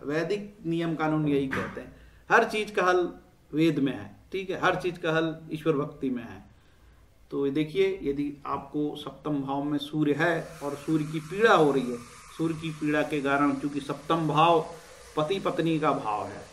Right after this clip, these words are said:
ठीक है, समझौते का भाव है, तो घर में कलह हो रही है, कोई विवाद हो रहा है, तो आप सर्व ग्रह पीड़ा नाशक सूर्य के प्रयोग और मंत्र उपा-, उपाय जो वैदिक हैं, किसी प्रकार के टोना टोटका वाले नहीं है,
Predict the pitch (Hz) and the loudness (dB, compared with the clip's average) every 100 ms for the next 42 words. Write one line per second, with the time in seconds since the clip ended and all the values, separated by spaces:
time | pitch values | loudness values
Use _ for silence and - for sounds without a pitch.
0 | - - - 185 156 151 156 165 160 156 | -20 -16 -8 -6 -6 -4 0 4 4 4
1 | 147 139 135 123 123 98 - - - _ | 2 0 -2 -4 -8 -10 -16 -20 -20 _
2 | 123 117 131 147 151 143 160 185 180 165 | -10 -8 -4 0 0 0 2 4 4 4
3 | 160 160 156 147 135 143 147 151 147 147 | 4 2 0 0 0 2 2 2 0 -2
4 | 139 156 - 165 156 - - 165 170 170 | -6 -8 -4 -2 -2 -4 -8 -2 0 -2
5 | - 143 156 147 143 143 139 139 139 143 | -6 -4 0 0 -2 -2 0 0 2 0
6 | 185 185 - - 156 147 143 135 147 160 | 0 -4 -6 -6 -4 -2 -6 -4 0 0
7 | 180 175 151 143 143 135 - 135 131 139 | 0 0 0 0 0 -2 -4 -6 -4 -4
8 | 143 165 208 - - - - 202 202 208 | 2 4 4 -2 -12 -20 -2 6 8 8
9 | 208 247 - 131 - - - - 147 190 | 6 4 -2 -8 -10 -20 -20 -12 -6 -4
10 | 170 156 151 156 156 135 156 170 180 180 | -2 -2 -2 -2 -4 -4 -2 0 0 0
11 | 156 - 143 131 135 143 170 240 262 | -4 -2 0 0 0 0 -2 -6 -8